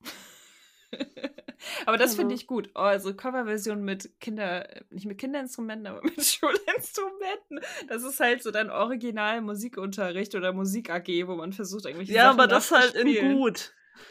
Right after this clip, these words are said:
Speaker 1: Das
Speaker 2: Das
Speaker 1: sind
Speaker 2: in
Speaker 1: gut,
Speaker 2: gut.
Speaker 1: genau.
Speaker 2: Also nicht mit Sch-, Schülern und Schülerinnen. Aber, ähm, ich möchte dazu sagen, dass das eigentlich gar nicht meine Idee ist, weil das gibt's, glaub ich, bei, ähm, Jimmy Fallon.
Speaker 1: Das hab ich
Speaker 2: Genau.
Speaker 1: auch gerade gedacht. Ich glaube, ja, genau,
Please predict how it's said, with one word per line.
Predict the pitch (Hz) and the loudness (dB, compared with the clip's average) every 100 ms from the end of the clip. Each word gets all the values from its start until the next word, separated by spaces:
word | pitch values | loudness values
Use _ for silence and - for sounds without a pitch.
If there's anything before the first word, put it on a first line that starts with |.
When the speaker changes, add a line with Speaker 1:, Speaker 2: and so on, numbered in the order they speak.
| - | -4
Speaker 1:
Das | 233 | 0
Speaker 2:
Das | 214 | 2
Speaker 1:
sind | 254 247 | 2 2
Speaker 2:
in | |
Speaker 1:
gut, | 233 214 | 2 2
Speaker 2:
gut. | 233 196 | 2 0
Speaker 1:
genau. | 214 196 170 180 196 _ _ - | 0 -4 -6 -8 -12 _ _ -2
Speaker 2:
Also | 208 208 | 0 0
nicht | 214 269 - | -2 -2 0
mit | 214 196 | -2 0
Sch-, | - - 277 | -4 -4 -6
Schülern | - 240 214 214 226 | -6 -6 -2 -2 -2
und | 214 | -6
Schülerinnen. | - 220 202 202 202 - 262 240 | -8 -4 -4 -4 -8 -12 -8 -4
Aber, | 214 202 185 107 | 4 6 6 2
ähm, | 185 180 170 - - | 0 -2 -8 -12 -12
ich | 196 | -8
möchte | 185 220 202 | -6 -4 -4
dazu | 180 185 202 196 | -4 -6 -4 0
sagen, | 190 190 | 0 0
dass | 185 - | -4 -10
das | 196 | -12
eigentlich | - 185 185 185 | -8 -6 -6 -6
gar | 180 | -6
nicht | 190 185 | -6 -6
meine | 180 185 | -6 -4
Idee | 147 180 190 | -4 0 0
ist, | 190 - | 0 -4
weil | 185 | -6
das | 180 - | -6 -12
gibt's, | 185 - | -14 -12
glaub | - 180 | -6 -6
ich, | 185 - | -6 -8
bei, | 185 196 202 202 - | -8 -6 -6 -6 -8
ähm, | 185 185 185 190 | -10 -10 -12 -10
Jimmy | - 190 185 | -10 -8 -10
Fallon. | 208 233 233 247 254 | -8 -8 -8 -8 -6
Speaker 1:
Das | 202 | 0
hab | 254 269 | 2 2
ich | |
Speaker 2:
Genau. | 220 220 | 0 -2
Speaker 1:
auch | - | -4
gerade | 170 175 175 | -4 -4 -6
gedacht. | 175 170 190 - | -6 -6 -8 -14
Ich | 196 | -14
glaube, | - 180 180 - | -10 -10 -10 -10
ja, | 190 185 | -6 -6
genau, | 196 190 180 180 | -6 -6 -8 -10